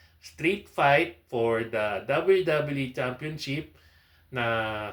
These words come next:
kinabibilangan ni na Cody Rhodes na challenger at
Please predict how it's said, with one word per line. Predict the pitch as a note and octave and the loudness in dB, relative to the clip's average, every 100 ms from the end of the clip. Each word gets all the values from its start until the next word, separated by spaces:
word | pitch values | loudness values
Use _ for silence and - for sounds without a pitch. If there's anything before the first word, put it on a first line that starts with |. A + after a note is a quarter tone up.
| - | -8
kinabibilangan | A#2 A2+ B2+ C#3 C3+ C3+ C3 C3 C3+ D3 D3 | -4 -4 -2 -4 -2 2 2 2 0 0 0
ni | B2 | -4
na | A#2 G#2+ G#2 G2+ F#2+ F2+ - - _ _ - _ - _ | -2 -4 -6 -8 -10 -12 -20 -20 _ _ -20 _ -20 _
Cody | B2 C3+ C#3+ | 0 0 0
Rhodes | D3 C3+ D#3+ D#3+ C3 | 2 4 2 0 -8
na | A#2 | -6
challenger | A#2+ A2 A2 A2+ A2 A2 C3+ C#3+ - | -2 -2 -2 -6 -4 0 0 0 -6
at | B2 - | -10 -8